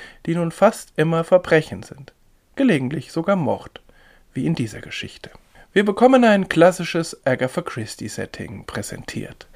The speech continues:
Eine dysfunktionale Familie, ein in sich abgeschlossener Schauplatz und ein Giftmord.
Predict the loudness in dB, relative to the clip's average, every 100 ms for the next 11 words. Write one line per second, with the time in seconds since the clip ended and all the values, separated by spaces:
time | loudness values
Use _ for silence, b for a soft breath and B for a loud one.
0 | B B B -6 -2 0 2 0 0 -6
1 | -4 -4 -2 0 -2 0 0 2 2 0
2 | -2 -6 b b b b -6 -4 -4 -2
3 | 0 0 0 2 0 -2 4 4 4 0
4 | -2 2 4 4 4 4 4 2 -18 -20
5 | _ -6 -4 -4 -4 -6 -10 -16 -16 -20